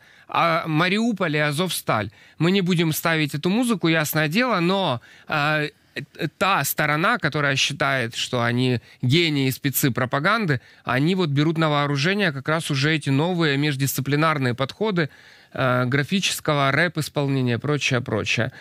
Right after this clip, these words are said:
Э, как думаете, наберётся ли в России сегодняшний, э, такой, м, массив, э, людей, э, разных творческих профессий, которые вот в с-, в меру своего,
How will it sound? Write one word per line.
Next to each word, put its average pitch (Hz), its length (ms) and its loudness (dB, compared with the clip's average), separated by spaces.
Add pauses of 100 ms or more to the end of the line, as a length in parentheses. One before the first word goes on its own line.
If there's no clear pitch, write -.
(260)
Э, 135 280 2
как 185 200 0
думаете, 170 580 2
наберётся 180 460 0
ли 170 80 0
в 160 60 0
России 170 400 4
сегодняшний, 165 840 0 (340)
э, 139 200 0
такой, 147 300 -2 (360)
м, 131 360 -2 (100)
массив, 165 640 2
э, 135 300 2
людей, 160 800 2 (360)
э, 139 640 2
разных 156 360 0
творческих 151 500 -4
профессий, 151 540 0 (260)
которые 180 480 2
вот 156 220 -2
в 143 200 -6
с-, - 260 -4
в 143 300 4
меру 170 520 4 (180)
своего, 170 1000 0